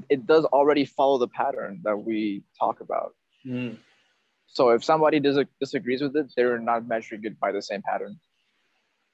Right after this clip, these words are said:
Speaker 2: Yeah.
Speaker 1: Like, I'm, I'm, I'm measuring it with a pattern that I've been using for a while, and it matches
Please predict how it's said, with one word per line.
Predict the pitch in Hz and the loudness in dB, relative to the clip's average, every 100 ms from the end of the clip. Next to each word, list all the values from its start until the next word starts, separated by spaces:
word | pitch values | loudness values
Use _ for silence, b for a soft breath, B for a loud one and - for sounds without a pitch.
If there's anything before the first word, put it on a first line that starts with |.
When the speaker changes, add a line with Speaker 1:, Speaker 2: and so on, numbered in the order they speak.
| _ _ _ _ 139 | _ _ _ _ -10
Speaker 2:
Yeah. | 131 139 139 - | -2 0 0 0
Speaker 1:
Like, | 123 113 | 0 2
I'm, | 156 170 | 0 0
I'm, | 180 165 - | 0 0 0
I'm | 151 151 | 0 2
measuring | 170 165 165 | 2 2 2
it | 151 | 2
with | 135 | 2
a | 117 | 0
pattern | - 110 127 127 | -2 2 2 2
that | 117 | 0
I've | - 113 117 110 - | 0 0 0 -4 -14
been | 120 110 | -12 -8
using | 113 120 127 _ | -10 -12 -20 _
for | 113 113 101 | -8 -6 -4
a | 101 | -4
while, | 101 110 120 | -2 2 2
and | 110 | 2
it | 110 | 0
matches | 143 156 | -2 -2